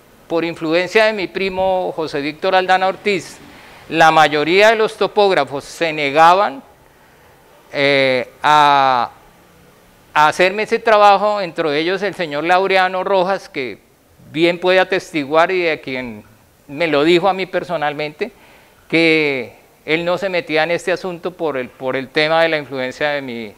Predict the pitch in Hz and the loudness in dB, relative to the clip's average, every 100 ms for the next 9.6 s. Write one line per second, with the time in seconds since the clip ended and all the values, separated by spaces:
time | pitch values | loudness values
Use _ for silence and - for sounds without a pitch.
0 | _ 120 135 139 196 214 233 226 - - | _ -10 -8 -4 0 0 -2 -8 -14 -20
1 | - - _ _ 151 151 170 170 170 208 | -20 -20 _ _ -8 -4 0 0 2 2
2 | 214 208 - _ 190 175 214 233 262 269 | 2 0 -10 _ -2 0 2 2 0 0
3 | 196 214 214 269 - 160 135 - 160 147 | 0 0 -6 -8 -4 -4 -4 -10 -8 -8
4 | 127 - _ _ _ _ 175 233 135 - | -12 -18 _ _ _ _ 0 0 0 -10
5 | - _ _ _ _ 170 196 220 220 240 | -20 _ _ _ _ 0 4 2 2 -2
6 | 240 220 165 143 185 220 214 185 151 - | 0 -2 -2 -2 2 4 4 2 -4 -10
7 | 131 151 120 - 131 147 139 151 175 - | -8 -6 -6 -10 -12 -10 -8 0 0 2
8 | 220 214 220 220 196 185 202 196 190 208 | -2 0 -2 -2 -2 -4 -2 -4 -4 -6
9 | - - 185 196 165 | -6 0 2 2 0